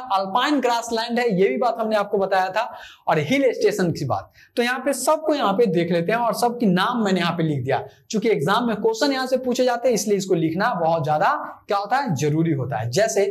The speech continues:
important peak में हम क्या लिखा है, पीर पंजाल, धौलाधर, नागटिब्बा, महाभारत, ये चारों question exam में आए हैं कि ये किसका पार्ट है, middle हिमालय, आउटर हिमालय, म-, या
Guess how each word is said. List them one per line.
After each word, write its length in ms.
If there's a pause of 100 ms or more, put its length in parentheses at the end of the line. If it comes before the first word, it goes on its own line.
(320)
important 580
peak 180
में 120
हम 140
क्या 120
लिखा 220
है, 100 (120)
पीर 320
पंजाल, 540
धौलाधर, 800 (180)
नागटिब्बा, 760 (100)
महाभारत, 640 (280)
ये 160
चारों 320
question 340
exam 420
में 80
आए 200
हैं 500
कि 80
ये 180 (220)
किसका 340 (140)
पार्ट 300
है, 220
middle 220
हिमालय, 400
आउटर 520
हिमालय, 500 (500)
म-, 400
या 200